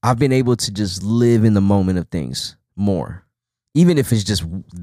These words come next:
laying there not doing shit because I don't have social media to look at.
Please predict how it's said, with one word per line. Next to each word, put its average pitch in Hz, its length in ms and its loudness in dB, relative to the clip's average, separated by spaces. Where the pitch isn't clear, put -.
laying 123 300 0
there 117 140 0
not 110 160 -4
doing 101 180 -4
shit 98 480 -2
because 101 300 2
I 104 80 2
don't 98 120 0
have 98 180 0
social 98 280 -4
media 90 180 -2
to 87 60 -4
look 98 160 -4
at. - 120 -12